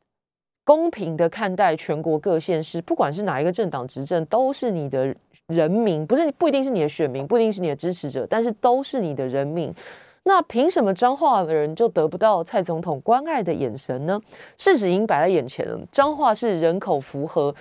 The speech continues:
升格的条件，但就是没有得到关爱的眼光。先进一段广告，马上回来。欢迎回到九八新闻台，世界一把抓，我是台北市议员钟佩君。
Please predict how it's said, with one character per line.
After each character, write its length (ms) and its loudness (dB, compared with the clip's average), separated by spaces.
升 260 0
格 140 2
的 100 2
条 280 -6
件， 340 0
但 280 0
就 220 2
是 300 -4
没 100 2
有 140 4
得 180 -2
到 160 4
关 180 -2
爱 120 -2
的 40 -2
眼 220 -6
光。 180 -6
先 160 4
进 100 4
一 60 2
段 100 6
广 140 0
告， 120 4
马 80 0
上 200 -4
回 100 -2
来。 100 -8
欢 80 2
迎 80 2
回 60 6
到 100 10
九 140 2
八 180 4
新 140 -2
闻 140 -2
台， 260 0
世 140 -4
界 120 4
一 60 0
把 160 -4
抓， 180 2
我 100 2
是 140 -6
台 160 0
北 80 4
市 140 -2
议 60 0
员 200 0
钟 140 0
佩 160 2
君。 180 -4